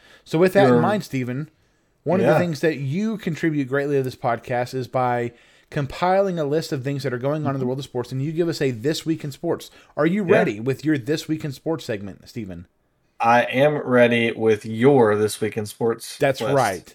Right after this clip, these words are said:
Speaker 1: That's right. I prepared This Week in Sports this week.
Speaker 2: I'm so
Speaker 1: You
Speaker 2: proud
Speaker 1: know,
Speaker 2: of you.
Speaker 1: about a month ago, Steven, you came to me and you're like, "I've got this idea for a new segment." And I said,
Speaker 2: Yeah.
Speaker 1: "Okay, hit me with it." And you're like, "It's a This Week in Sports." And I said,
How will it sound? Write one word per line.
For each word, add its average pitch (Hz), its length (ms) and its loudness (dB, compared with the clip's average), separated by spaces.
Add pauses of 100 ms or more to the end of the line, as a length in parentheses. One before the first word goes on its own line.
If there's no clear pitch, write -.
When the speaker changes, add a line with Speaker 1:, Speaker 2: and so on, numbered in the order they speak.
(140)
Speaker 1:
That's 147 200 -4
right. 139 200 2 (100)
I 160 300 6
prepared 135 580 0
This 123 200 -4
Week 127 200 -6
in 117 80 -8
Sports 107 400 -6
this 110 180 -16
week. 98 360 -12
Speaker 2:
I'm - 520 -20
so - 160 -6
Speaker 1:
You 190 60 0
Speaker 2:
proud 190 200 4
Speaker 1:
know, 160 60 -2
Speaker 2:
of 92 60 -8
you. 127 320 -8
Speaker 1:
about 254 220 4
a - 20 2
month 156 260 0
ago, 127 360 0
Steven, 123 340 -6
you 139 120 -4
came 139 200 -4
to 139 80 -6
me 139 40 -4
and 135 60 -4
you're 131 80 -2
like, 117 300 -4 (220)
"I've 135 180 0
got 180 200 4
this 202 180 0
idea 175 280 2
for 160 160 -2
a 151 40 2
new 147 120 -4
segment." 131 480 -6 (480)
And 123 120 -8
I 120 40 -4
said, 120 160 -6
Speaker 2:
Yeah. 110 120 0
Speaker 1:
"Okay, 156 140 0
hit 175 160 0
me 131 100 -6
with 104 160 -8
it." 98 180 -10
And - 280 -20
you're 151 100 -4
like, 131 200 -2
"It's 165 160 -4
a 143 120 0
This - 340 -2
Week 160 240 -4
in 151 80 -6
Sports." - 480 -6
And 127 80 -8
I 135 60 -4
said, 127 280 -4